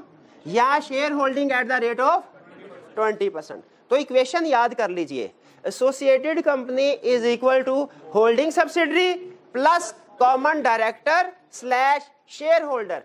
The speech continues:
at the rate of twenty percent, at the rate of twenty percent, यानी यूं कह ले, यूं कह ले, ये तो भाई ने इस तरीके से बता दिया ना। अगर हमारा मैथ अच्छा है, तो हम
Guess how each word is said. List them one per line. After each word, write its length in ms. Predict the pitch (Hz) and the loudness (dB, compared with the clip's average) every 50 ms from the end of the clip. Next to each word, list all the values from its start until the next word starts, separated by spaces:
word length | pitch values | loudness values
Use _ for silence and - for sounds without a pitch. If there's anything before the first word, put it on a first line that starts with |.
| _ _ _ _ | _ _ _ _
at 240 | - 220 240 254 220 | -4 -4 -4 -4 -2
the 140 | 262 254 254 | -2 -2 0
rate 240 | 233 240 247 226 277 | 0 -2 -2 -2 -4
of 160 | 285 277 277 | -4 -4 -6
twenty 340 | 233 202 190 180 143 185 185 | -6 -8 -8 -6 -8 -8 -6
percent, 360 | 202 220 - - 359 339 - - _ _ _ _ _ _ _ _ _ _ _ _ _ _ _ _ _ _ _ _ _ _ _ - | -6 -6 -4 -2 -4 -4 -4 -8 _ _ _ _ _ _ _ _ _ _ _ _ _ _ _ _ _ _ _ _ _ _ _ -2
at 220 | 151 196 220 208 | 0 0 2 2
the 120 | 240 233 220 | 0 0 2
rate 140 | 220 226 247 | 0 0 0
of 140 | 285 302 285 | -2 -2 -4
twenty 340 | 226 208 202 196 196 214 214 | -4 -6 -4 -4 -4 -4 -2
percent, 460 | 220 294 311 392 339 254 - - - _ _ 165 | -2 -2 -2 -2 -2 -2 -4 -8 -16 _ _ -2
यानी 220 | 214 240 277 311 | -2 -2 0 -2
यूं 220 | 294 202 302 370 392 | -4 -4 -4 -2 -2
कह 100 | - 208 | -2 -2
ले, 100 | - 143 | -2 -2
यूं 160 | 139 233 285 | -4 -4 -4
कह 80 | - 175 | -4 -4
ले, 260 | 214 208 - _ _ _ _ _ - | -6 -8 -14 _ _ _ _ _ 0
ये 100 | 208 254 | 0 2
तो 140 | 262 277 277 | 2 2 2
भाई 200 | 214 202 208 226 | 2 2 0 0
ने 120 | 247 262 247 | 0 -2 -4
इस 320 | - - 180 233 240 - | -4 -6 -10 -10 -10 -10
तरीके 240 | 254 269 262 285 269 | -10 -8 -6 -4 -4
से 80 | 294 | -4
बता 200 | 269 254 240 233 | -2 0 0 0
दिया 140 | 233 277 294 | 2 2 0
ना। 140 | 330 302 - - - - _ _ - | 0 0 -2 -4 -10 -20 _ _ -2
अगर 220 | 202 220 254 269 | 0 2 2 2
हमारा 340 | 254 247 240 226 220 233 240 | 0 0 0 0 0 0 0
मैथ 300 | 220 190 190 226 254 247 | -2 -2 -2 -2 -4 -4
अच्छा 240 | 220 - - 285 285 | -10 -4 0 0 2
है, 320 | 247 214 147 - - _ _ _ _ _ _ _ _ _ _ _ | 2 0 -2 -4 -6 _ _ _ _ _ _ _ _ _ _ _
तो 80 | - 226 | -8 -4
हम 260 | 220 240 247 277 269 | -2 -2 -2 -2 -4